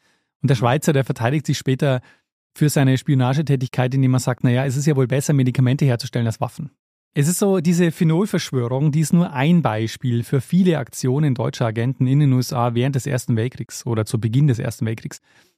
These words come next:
Unter anderem gab's zahlreiche Sabotageakte und auch Bombenattentate.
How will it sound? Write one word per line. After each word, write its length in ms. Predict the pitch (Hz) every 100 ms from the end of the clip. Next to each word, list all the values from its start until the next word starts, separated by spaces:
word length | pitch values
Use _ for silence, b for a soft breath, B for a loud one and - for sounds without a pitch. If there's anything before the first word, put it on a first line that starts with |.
| _
Unter 260 | - 175 160
anderem 340 | 143 175 147
gab's 280 | 131 131 -
zahlreiche 460 | - 123 135 131 131
Sabotageakte 960 | 131 120 117 110 139 131 107 - - 117
und 120 | 113
auch 200 | 110 -
Bombenattentate. 920 | 123 135 107 98 - 104 107 - 135